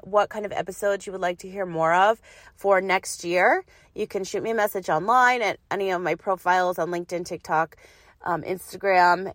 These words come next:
And I'm gonna film some content, I think, later on today. Hopefully some, like, recipes later on next week, but I'm not gonna make any promises because it's December and I'm just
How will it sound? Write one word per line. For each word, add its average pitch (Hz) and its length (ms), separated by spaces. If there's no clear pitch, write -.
And 180 640
I'm 220 140
gonna 220 160
film 214 300
some 208 200
content, 196 540
I 185 140
think, 185 320
later 180 320
on 170 180
today. 185 580
Hopefully 196 640
some, 190 240
like, 170 380
recipes 180 540
later 175 180
on 160 200
next - 280
week, 247 360
but 185 260
I'm 196 80
not 262 100
gonna 349 140
make 349 160
any 294 100
promises 233 600
because 190 280
it's 196 180
December 226 500
and 147 100
I'm 165 140
just 185 160